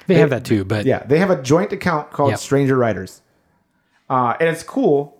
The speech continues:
Speaker 2: 'cause what they just posted recently on that was they're gonna put up five movies a week that they've talked about that week that relate somehow to season four of Stranger Things.
Speaker 1: I think this is really interesting because,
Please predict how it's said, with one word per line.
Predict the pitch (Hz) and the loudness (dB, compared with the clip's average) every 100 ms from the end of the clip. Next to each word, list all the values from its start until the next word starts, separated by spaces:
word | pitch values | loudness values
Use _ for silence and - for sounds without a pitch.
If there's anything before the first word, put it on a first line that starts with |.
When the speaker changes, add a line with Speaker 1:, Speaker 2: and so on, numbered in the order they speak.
| _ | _
Speaker 2:
'cause | 156 147 127 | -2 0 0
what | 156 170 | -4 0
they | 156 | -2
just | 143 175 - | 0 -2 -2
posted | 180 - 139 | -6 -6 -6
recently | 165 - 123 117 | -6 -6 -8 -6
on | 110 104 | -6 -4
that | 110 - - | -6 -6 -2
was | 120 117 113 113 | 0 0 -4 -4
they're | 135 | -2
gonna | 151 156 135 - _ | -2 -2 -4 -6 _
put | 147 | 0
up | 127 117 | 0 0
five | 139 139 135 | -2 0 0
movies | 139 131 117 | 0 2 0
a | |
week | 113 120 101 _ _ _ _ - | 0 -2 -4 _ _ _ _ -10
that | 120 | -6
they've | 131 139 | -2 -2
talked | - 180 190 | 0 -4 -2
about | 135 110 104 - _ _ _ | -2 0 -2 -6 _ _ _
that | - 117 127 | -2 -2 -2
week | 113 - - _ _ _ _ _ - | -8 -8 -20 _ _ _ _ _ -8
that | 131 127 98 - - | 0 0 0 -12 -12
relate | 127 147 147 165 151 - _ _ | 0 2 4 2 0 -8 _ _
somehow | - 185 208 131 110 110 117 | -2 -2 0 0 -2 -4 -10
to | - 147 | -4 -4
season | - 147 127 | -2 -2 -2
four | 123 123 | 0 0
of | 113 | 0
Stranger | - 113 98 | -6 -10 -10
Things. | 95 92 - - _ _ _ _ _ _ _ _ _ _ _ _ _ _ _ _ _ _ - | -14 -18 -20 -20 _ _ _ _ _ _ _ _ _ _ _ _ _ _ _ _ _ _ -6
Speaker 1:
I | 139 | -6
think | 151 247 | 2 4
this | 214 | 4
is | |
really | 127 107 113 107 113 | 2 2 0 2 0
interesting | 113 127 - 147 | 0 -2 0 2
because, | 123 110 110 101 92 | 2 -2 -4 -4 -8